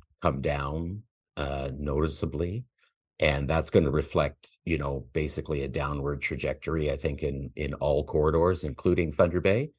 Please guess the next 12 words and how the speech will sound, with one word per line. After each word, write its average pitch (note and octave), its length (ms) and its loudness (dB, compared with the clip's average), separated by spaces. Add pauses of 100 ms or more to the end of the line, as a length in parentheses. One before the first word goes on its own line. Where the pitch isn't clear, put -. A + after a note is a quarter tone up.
(420)
'cause E2+ 140 2
then F#2+ 160 8
it D#2+ 100 2
becomes D#2 400 -2
about C#2+ 360 -6 (160)
availability C#2+ 680 -4
of B1+ 120 -10
grain D2+ 300 -2
supply. G#2 540 4 (520)
And C#2+ 200 -2
when C#2+ 180 0
you, C#2 420 -4